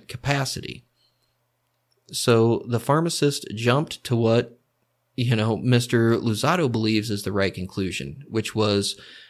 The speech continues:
uh, Mister Luzzatto says that, "My thought was that the carbolic acid could be used by Padre Pio to procure,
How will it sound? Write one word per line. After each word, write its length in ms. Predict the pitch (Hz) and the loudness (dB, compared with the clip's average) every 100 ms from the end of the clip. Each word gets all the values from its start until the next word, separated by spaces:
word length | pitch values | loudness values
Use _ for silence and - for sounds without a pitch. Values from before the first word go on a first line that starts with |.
| _ | _
uh, 200 | 104 87 65 | -8 -6 -2
Mister 320 | 127 135 143 | 2 2 2
Luzzatto 500 | 120 110 107 104 104 | 2 4 4 4 2
says 320 | - 101 101 | -2 -4 -2
that, 200 | 95 95 | -2 -2
"My 140 | 80 104 | -2 -2
thought 380 | - 120 123 82 | 2 4 4 2
was 160 | 117 | -2
that 280 | 113 104 - | -2 -2 -2
the 120 | 104 | -4
carbolic 600 | 95 120 110 104 123 131 87 | -4 -4 0 2 2 0 -4
acid 520 | 107 101 - 98 98 - - _ | -4 -4 -4 -6 -6 -10 -20 _
could 220 | - 165 | -2 -2
be 80 | 175 | 0
used 340 | 156 113 110 - | 0 2 0 -2
by 120 | 104 | -4
Padre 480 | - 120 107 107 107 | -2 -2 0 0 -2
Pio 420 | - 107 101 101 | -4 -2 0 -2
to 380 | - 110 107 104 | -4 -4 -4 -4
procure, 840 | 110 104 - - 123 110 104 | -4 -4 -6 -2 0 2 -2